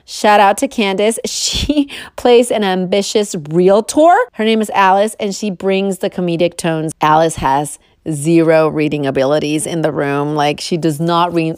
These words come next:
read the room at all. And that makes her interpretation fun to watch. This is directed by Kim Strasberger. It's very creative and explorative, along with Michael Brookmeyer's videography,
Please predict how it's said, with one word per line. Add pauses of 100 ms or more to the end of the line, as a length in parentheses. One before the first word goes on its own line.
read
the
room (300)
at
all.
And
that
makes
her
interpretation (240)
fun
to
watch. (360)
This
is
directed
by
Kim
Strasberger.
It's
very
creative
and
explorative,
along
with (220)
Michael
Brookmeyer's
videography,